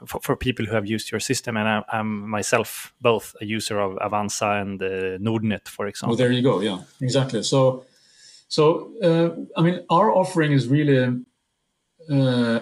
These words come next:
Speaker 2: A to Z. So we, we have system support for, for, uh, everything from the order initiation, you know, and, and order handling, which is sort of a sub-second real-time kind of business, all the way to, let's say, clearing and settlement and all that, and then through to the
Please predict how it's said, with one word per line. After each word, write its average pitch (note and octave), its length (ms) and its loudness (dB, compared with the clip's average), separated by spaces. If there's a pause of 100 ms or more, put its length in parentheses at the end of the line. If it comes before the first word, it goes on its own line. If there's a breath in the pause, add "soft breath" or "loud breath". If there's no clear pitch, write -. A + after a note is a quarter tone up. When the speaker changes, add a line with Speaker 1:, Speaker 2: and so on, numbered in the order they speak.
Speaker 2:
A D3 160 4
to C#3+ 120 2
Z. A2+ 300 2 (400)
So - 160 0
we, D#3 320 2
we D#3 160 4
have C#3+ 340 2 (180)
system D#3+ 440 0
support C#3 480 2
for, A#2+ 400 2
for, A2+ 260 2
uh, A2+ 160 -4 (720)
everything C#3+ 360 2
from C3 160 2
the A#2+ 440 2
order C3+ 300 4
initiation, C3 760 2
you C3+ 100 0
know, C3 180 2
and, A2+ 140 0
and A2+ 160 -6
order A#2+ 320 -2
handling, A2+ 400 -6
which A#2+ 180 -8
is A2 140 -10
sort - 240 -4
of G2+ 60 -2
a G2 60 -2
sub-second - 760 -2
real-time G#2 640 -6 (340)
kind G#2+ 220 -4
of G2+ 120 -6
business, A#2 560 -2 (800 soft breath)
all E3 180 6
the E3 40 4
way D3+ 160 6
to, C3+ 680 2
let's B2+ 180 0
say, B2 160 2
clearing B2+ 260 0
and C3+ 100 2
settlement B2 580 -2
and A#2+ 100 -2
all A#2 100 0
that, A2+ 240 -4
and A#2+ 80 -8
then A2+ 140 -4
through A#2+ 240 -6
to A#2+ 240 -6
the A#2 140 -6